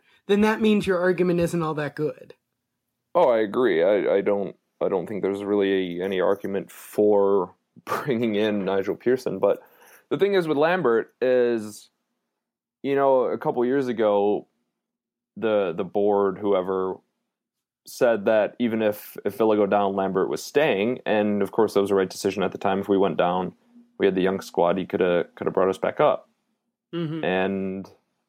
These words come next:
Speaker 2: you know, even, even last year, if we would've went down last year instead, and they would've just accepted it and kept Lambert, I, that would've been okay.
Speaker 1: Yeah, I, maybe.
Speaker 2: You can't just
Speaker 1: Although
Speaker 2: pay him a bunch of money to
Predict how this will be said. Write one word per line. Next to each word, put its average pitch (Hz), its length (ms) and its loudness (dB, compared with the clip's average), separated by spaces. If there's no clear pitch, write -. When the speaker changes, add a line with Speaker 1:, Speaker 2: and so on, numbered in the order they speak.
Speaker 2:
you 101 140 -4
know, 98 280 2
even, 92 280 -2
even 160 300 2
last 175 360 2
year, 78 140 -2
if - 100 -12
we 85 80 0
would've 107 180 2
went 110 180 0
down 107 200 2
last 107 320 2
year 101 140 0
instead, 101 540 0
and 92 340 -2
they 98 120 2
would've 98 220 2
just 95 180 -2
accepted - 480 -2
it 90 180 2
and 95 100 -4
kept 101 220 -2
Lambert, 92 560 0
I, 73 160 0
that 73 140 2
would've 73 180 -2
been 67 100 -8
okay. 80 420 -4
Speaker 1:
Yeah, 190 340 -4
I, 240 280 -4
maybe. 196 580 0
Speaker 2:
You 190 100 2
can't 208 200 2
just 175 140 0
Speaker 1:
Although - 100 -8
Speaker 2:
pay 143 140 4
him 139 100 2
a 117 60 4
bunch 120 240 0
of 110 60 2
money 104 460 0
to 98 240 0